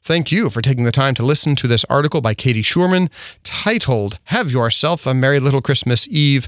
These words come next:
To read even more, visit C P H dot org slash witness and subscribe to the Lutheran Witness. You can get the magazine in your mailbox eleven times a year. Otherwise, visit witness dot L C M S dot org,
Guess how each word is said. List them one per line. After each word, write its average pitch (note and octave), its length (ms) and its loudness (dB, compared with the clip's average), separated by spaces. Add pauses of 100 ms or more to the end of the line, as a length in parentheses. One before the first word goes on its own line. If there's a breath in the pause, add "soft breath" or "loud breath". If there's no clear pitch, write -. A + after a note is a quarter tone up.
To C#3 400 0
read F3 260 2
even D#3+ 400 2
more, F#3 420 0
visit B2+ 380 -2
C D#3 240 -2
P C#3 140 -4
H C#3 220 -2
dot C3 160 0
org C3+ 180 -2
slash C3 300 0
witness C#3+ 300 -2
and C3 200 2
subscribe D3 640 0
to - 80 -6
the B2 80 2
Lutheran A#2+ 280 0
Witness. A2+ 440 0
You A#2+ 100 0
can A#2 140 0
get A#2+ 100 0
the A#2 60 2
magazine A#2 480 0
in C3 200 0
your A#2 200 2
mailbox A2+ 520 0 (120)
eleven C#3 480 0
times A#2+ 380 0
a A#2 40 -4
year. C3+ 260 0 (240 loud breath)
Otherwise, D3+ 460 2
visit B2 460 -2
witness F3+ 340 -2
dot C3+ 160 -2
L B2+ 100 0
C C3 120 -4
M C3+ 60 0
S C3 100 0
dot A#2+ 320 -2
org, D#3 500 0